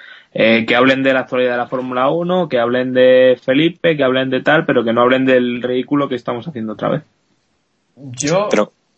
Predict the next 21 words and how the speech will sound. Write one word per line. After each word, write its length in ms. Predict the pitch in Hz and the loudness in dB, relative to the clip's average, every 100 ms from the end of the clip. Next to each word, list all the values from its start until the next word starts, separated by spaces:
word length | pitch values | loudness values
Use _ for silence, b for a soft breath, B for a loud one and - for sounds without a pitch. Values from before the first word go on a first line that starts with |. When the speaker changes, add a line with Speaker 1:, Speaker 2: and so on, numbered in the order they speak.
| _ _ | _ _
Speaker 2:
yo 560 | 147 147 170 233 226 - | -16 -6 -4 -2 -4 -6
me 220 | 147 127 | -8 -8
creo 500 | 139 165 202 196 180 | -4 -2 -2 -4 -6
lo 180 | 156 156 | -8 -8
que, 300 | 143 131 123 | -8 -8 -8
lo 120 | 123 | -10
que 100 | 131 | -8
ha 60 | 127 | -10
dicho, 540 | 139 - 165 147 127 | -10 -10 -8 -8 -10
seré 420 | 123 - 156 127 | -14 -20 -20 -14
un 100 | 139 | -14
incrédulo, 680 | 147 - 151 165 175 180 - _ _ _ _ - | -12 -10 -8 -6 -8 -12 -18 _ _ _ _ -14
me 200 | 127 127 | -10 -10
creo 720 | 139 165 156 131 123 123 - | -4 -4 -2 -4 -8 -10 -10
lo 180 | 127 127 | -8 -8
que 260 | 123 123 123 | -8 -6 -4
ha 60 | |
dicho 240 | 123 123 127 | -6 -6 -10
Montechémolo. 680 | 123 120 113 143 175 131 - _ | -10 -12 -10 -10 -8 -10 -14 _
No 200 | 131 139 | -10 -8
sé, 300 | 143 143 - | -6 -8 -10